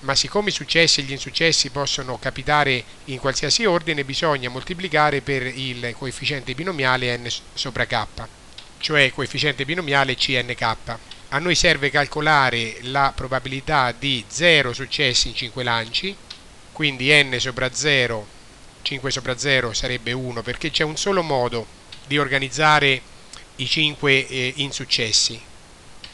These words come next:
mentre invece vedremo ci sono cinque modi diversi per organizzare l'unico successo, che infatti può capitare all'inizio, in mezzo o alla fine.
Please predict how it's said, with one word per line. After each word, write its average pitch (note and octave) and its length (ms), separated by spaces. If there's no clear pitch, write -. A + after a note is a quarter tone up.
mentre C#3+ 260
invece E3+ 300
vedremo D3 380
ci C#3+ 100
sono C#3+ 340
cinque D#3+ 420
modi C#3 460
diversi C#3 600
per C3+ 180
organizzare D3 640
l'unico C3+ 400
successo, B2 680
che D3 100
infatti C#3 460
può B2+ 140
capitare B2+ 480
all'inizio, D3 520
in D3 100
mezzo C3 320
o - 20
alla A2+ 100
fine. A2 360